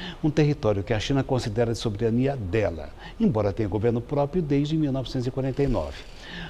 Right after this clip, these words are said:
Trump também ameaçou os produtos chineses de uma sobretaxa de importação e ainda tomou partido do Japão na disputa da China pelo mis-, minúsculo arquipélago de Senkaku. Pois agora Trump telefonou para o presidente chinês,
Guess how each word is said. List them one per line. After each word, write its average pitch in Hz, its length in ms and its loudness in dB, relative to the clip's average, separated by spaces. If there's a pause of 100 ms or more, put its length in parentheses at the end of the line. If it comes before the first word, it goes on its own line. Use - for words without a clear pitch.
(140)
Trump 180 220 4
também 135 300 2
ameaçou 120 460 2
os 160 60 -2
produtos 117 460 0
chineses 143 540 2
de 160 80 0
uma 160 100 4
sobretaxa 160 880 0 (500)
de 107 80 2
importação 117 680 0 (380)
e 196 100 4
ainda 143 240 4
tomou 135 260 4
partido 123 420 -2
do 135 40 0
Japão 123 480 0 (320)
na 123 140 4
disputa 123 480 -2
da 95 160 0
China 156 320 2
pelo 131 180 -2
mis-, 139 300 0 (340)
minúsculo 156 540 2
arquipélago 135 760 2 (240)
de 135 120 0
Senkaku. 139 640 0 (580)
Pois 180 220 4
agora 131 400 2
Trump 143 260 -2
telefonou 131 640 2
para 101 160 -2
o 104 60 2
presidente 98 460 -2
chinês, 135 540 0